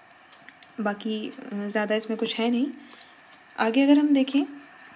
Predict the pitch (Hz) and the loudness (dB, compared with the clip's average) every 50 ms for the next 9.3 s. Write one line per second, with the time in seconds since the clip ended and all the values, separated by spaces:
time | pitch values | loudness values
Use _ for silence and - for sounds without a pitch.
0 | - - _ - 254 269 285 277 220 220 220 220 247 262 262 240 196 214 214 220 | -20 -20 _ -4 0 2 4 4 2 0 -2 -2 -2 -2 -2 -2 -2 -2 -4 -4
1 | 226 - - 240 226 196 196 196 196 196 190 190 - - - - - - - - | -6 -6 -6 -6 -6 -6 -8 -8 -8 -8 -10 -12 -12 -16 -20 -20 -20 -20 -20 -20
2 | - - - - - - - - - - - - - - - 220 208 214 214 240 | -20 -20 -20 -20 -20 -20 -20 -20 -20 -20 -20 -20 -20 -16 -10 -6 -4 -2 -2 -2
3 | 233 - - - - - - - - - - - - - - 220 - 214 208 202 | -2 -4 -8 -18 -20 -20 -20 -20 -20 -20 -20 -16 -14 -10 -10 -8 -8 -8 -8 -8
4 | - - 220 220 214 214 - - - - - - - - - - - - - - | -6 -4 -4 -4 -4 -6 -8 -12 -14 -20 -20 -20 -20 -20 -20 -20 -20 -20 -20 -20
5 | - - - - - - - 220 208 202 - - - - - - - - - - | -20 -20 -20 -20 -14 -8 -6 -6 -6 -6 -8 -12 -18 -20 -20 -20 -20 -20 -20 -14
6 | - 220 208 - - 214 208 208 202 196 214 226 262 - - - - - 220 220 | -10 -10 -8 -6 -6 -6 -4 -6 -8 -6 -6 -6 -6 -6 -6 -8 -8 -6 -6 -8
7 | - - 220 - 233 240 233 233 226 - 226 220 214 208 - 226 214 208 208 220 | -6 -8 -6 -4 -2 -2 -2 -4 -2 -4 -4 -4 -4 -6 -6 -6 -4 -4 -4 -4
8 | 214 - 226 226 220 214 - - 214 214 220 214 220 220 226 220 208 202 202 202 | -4 -4 -6 -6 -6 -6 -8 -8 -8 -6 -6 -6 -6 -4 -6 -6 -6 -8 -10 -10
9 | - - - 214 214 214 | -10 -8 -8 -6 -6 -6